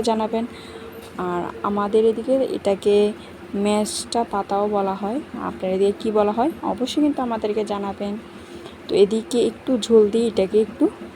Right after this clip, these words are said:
সিদ্ধ হওয়ার জন্য রেখে দিলাম। তো তক পাতাগুলো আমরা নিয়ে আসবো, আমাদের বাড়িতেই আছে, তো ওগুলো দিয়ে রান্না করব। অনেক দিন ধরে ভাবছিলাম তক পাতা দিয়ে একটি রান্না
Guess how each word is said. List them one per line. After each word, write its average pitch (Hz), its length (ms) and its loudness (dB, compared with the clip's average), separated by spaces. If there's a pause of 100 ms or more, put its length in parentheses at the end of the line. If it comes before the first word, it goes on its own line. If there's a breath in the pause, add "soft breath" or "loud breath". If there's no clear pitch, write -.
(220)
সিদ্ধ 180 200 0 (100)
হওয়ার 202 200 4
জন্য 214 140 0 (100)
রেখে 220 240 2
দিলাম। 226 200 2 (520 loud breath)
তো 214 60 0 (120)
তক 254 140 6 (100)
পাতাগুলো 262 480 4
আমরা 214 160 4 (100)
নিয়ে 208 140 2 (100)
আসবো, - 260 -4 (1400 loud breath)
আমাদের 202 320 -2
বাড়িতেই 190 400 2 (100)
আছে, 247 180 -4 (320)
তো - 40 -4 (100)
ওগুলো 190 340 -2
দিয়ে 202 140 2
রান্না 185 280 -2
করব। 190 180 -4 (800 loud breath)
অনেক 202 240 -2
দিন 214 180 0
ধরে 220 200 2
ভাবছিলাম 220 480 -2
তক 196 180 -4
পাতা 190 240 -4
দিয়ে 196 160 -2
একটি - 240 -4
রান্না 180 240 -4